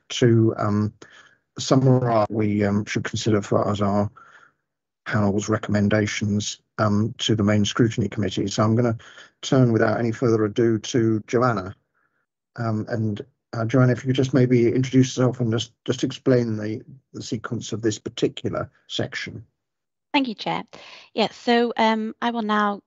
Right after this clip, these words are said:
Speaker 2: outline kind of the summary, um, and draw out the summary that was drawn out from your
Speaker 1: Can you say
Speaker 2: discussions
Speaker 1: who you are?
Speaker 2: earlier. Uh,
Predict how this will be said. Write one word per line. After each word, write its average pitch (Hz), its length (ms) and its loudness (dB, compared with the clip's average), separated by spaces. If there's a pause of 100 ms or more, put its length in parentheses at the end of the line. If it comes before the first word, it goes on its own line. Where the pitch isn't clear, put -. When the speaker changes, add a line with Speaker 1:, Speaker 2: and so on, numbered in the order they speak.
Speaker 2:
outline 196 460 -2
kind 190 180 -8
of 180 80 -10
the 180 80 -8
summary, 196 640 -2
um, 175 240 0
and 180 160 0
draw 190 200 2
out 180 120 4
the 180 60 -12
summary 180 280 -6
that - 140 -2
was 175 300 -10 (180)
drawn 185 180 -4
out - 200 0
from 175 100 -10
your 170 140 -6
Speaker 1:
Can - 180 -10
you 185 60 -4
say - 0 -
Speaker 2:
discussions 160 260 -2
Speaker 1:
who 156 60 -4
you 214 60 4
are? 220 80 6
Speaker 2:
earlier. 247 280 4 (960)
Uh, 196 260 2